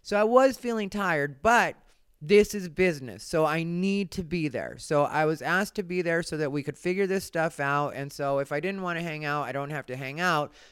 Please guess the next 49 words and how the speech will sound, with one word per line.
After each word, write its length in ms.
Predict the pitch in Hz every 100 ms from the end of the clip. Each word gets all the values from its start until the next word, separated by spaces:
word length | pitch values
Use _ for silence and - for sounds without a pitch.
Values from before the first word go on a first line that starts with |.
| _
but 80 | 147
I 100 | 156
definitely 600 | 147 165 165 170 147 147
do 460 | 131 123 147 151 151
have 280 | 131 127 -
to 80 |
show 400 | 139 - 135 123
up 400 | 135 139 120 - - -
in 200 | 139 131
order 560 | 135 135 131 120 113 117 - _ -
to 100 | 151
see 240 | 131 147
what 220 | 139 135 131
equipment 460 | - 160 139 135
we're 140 | 135 135
using 560 | 131 131 120 123 123 - _ -
and 460 | 127 131 127 127 - _ -
also 500 | 135 135 - 123 123
what, 400 | 123 131 127 123
in 260 | 123 123 131
their 240 | 175 175
opinion, 580 | 160 156 139 131 127 117
we 160 | 139
need 400 | 131 127 123 123 -
and 240 | 123 127
what 240 | 131 131 -
they 140 | 117
have 440 | 135 156 143 131
so 140 | 120 135
that 100 | 123
I 100 | 123
can 140 | 135
take 240 | 123 120 -
pictures 400 | 170 151 160 151
of 160 | 139
it 300 | 143 143 - - _ -
or 260 | 131 127
they 160 | 123 127
can 160 | -
explain 420 | 123 - 156 165 160
it 60 |
to 120 | - 151
me 240 | 143 143
and 200 | - 131
then 280 | 127 123 127
I 160 | 113 123
can 200 | 135 123
relay 460 | 120 117 135 139
it 220 | 131 120